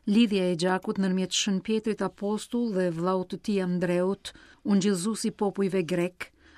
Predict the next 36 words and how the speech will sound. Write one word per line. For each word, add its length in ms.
është 220
edhe 140
sot, 460
ashtu 280
si 200
para 200
dy 280
mijë 220
vjetësh, 480
shenjë 440
që 120
i 80
bën 240
vërtet 400
motra 440
kishën 440
e 80
Romës 360
me 120
atet 240
Konstantinopojës. 1080
Ky 160
është 140
dhe 100
mësimi 400
kryesor 640
i 80
katekizmit 680
Benediktit 520
Gjashtëmbëdhjetë 960
gjatë 280
audiencës 480
së 100
përgjithshme 500
të 100
Smërkurës, 680